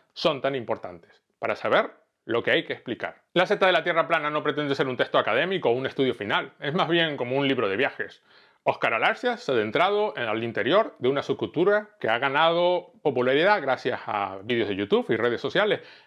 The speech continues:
y ha regresado para explicarnos lo que ha visto, ofreciendo todo tipo de detalles. Es una lectura apasionante y desenfadada que abre los ojos a aspectos del mundo que posiblemente no conociese,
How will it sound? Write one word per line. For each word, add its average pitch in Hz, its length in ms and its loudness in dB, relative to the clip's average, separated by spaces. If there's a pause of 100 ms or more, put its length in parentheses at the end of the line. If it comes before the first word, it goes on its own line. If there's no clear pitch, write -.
(140)
y 165 80 4
ha 175 80 6
regresado 147 500 0
para 139 140 2
explicarnos 139 520 0
lo - 120 0
que 113 80 0
ha - 20 2
visto, 170 520 -2
ofreciendo 196 720 2
todo 120 180 2
tipo 110 200 -2
de 101 60 2
detalles. 95 460 -4 (360)
Es 165 140 2
una 127 160 0
lectura 107 280 2
apasionante 123 460 -2
y 139 40 2
desenfadada 139 720 2 (200)
que 120 80 2
abre 120 160 2
los 120 160 -2
ojos 156 220 2
a 127 60 0
aspectos 147 380 -4
del 190 100 2
mundo 202 480 0
que 107 100 -4
posiblemente 185 720 -2
no 180 140 0
conociese, 139 600 -6